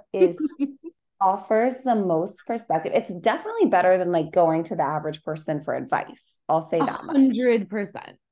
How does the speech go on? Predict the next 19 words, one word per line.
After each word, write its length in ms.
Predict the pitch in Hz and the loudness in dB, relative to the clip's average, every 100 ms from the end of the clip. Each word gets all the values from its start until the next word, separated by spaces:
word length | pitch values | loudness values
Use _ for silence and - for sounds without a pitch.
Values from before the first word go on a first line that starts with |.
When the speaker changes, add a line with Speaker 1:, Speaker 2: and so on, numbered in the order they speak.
| _ _ - | _ _ -6
Speaker 1:
Yeah, 360 | 170 107 - - _ _ _ | -2 -2 -4 -14 _ _ _
a 60 | 214 | -8
hundred 360 | - 233 214 | 0 2 2
percent. 440 | 214 185 185 147 - | 0 -2 -2 -4 -4
It's, 160 | 190 | -4
like, 140 | 190 185 | -4 -6
such 340 | - 208 208 | -6 -6 -4
empowering 680 | 254 240 - - 185 190 196 | -6 -6 -10 -6 -4 -2 -4
messages, 440 | 175 180 180 180 180 - | -8 -8 -4 -4 -4 -6
such 260 | 180 180 - | -4 -4 -8
good 160 | 214 | -8
perspectives, 720 | 220 214 - 160 156 170 165 - | -6 -10 -4 -4 -2 -4 -4 -2
like, 240 | 165 156 - _ _ _ _ _ _ _ _ | -2 -2 -10 _ _ _ _ _ _ _ _
putting 260 | 359 466 453 | -4 -2 -4
aside 840 | 349 - 247 190 180 190 208 220 220 _ _ _ _ _ _ _ _ _ | -6 -4 0 2 2 0 -2 -6 -10 _ _ _ _ _ _ _ _ _
the 80 | - | -4
concept 640 | 226 - 202 208 202 190 202 | -4 -2 -2 -2 -4 -2 2
of, 200 | 185 180 | 2 4
like, 460 | 165 156 156 _ | 2 2 -2 _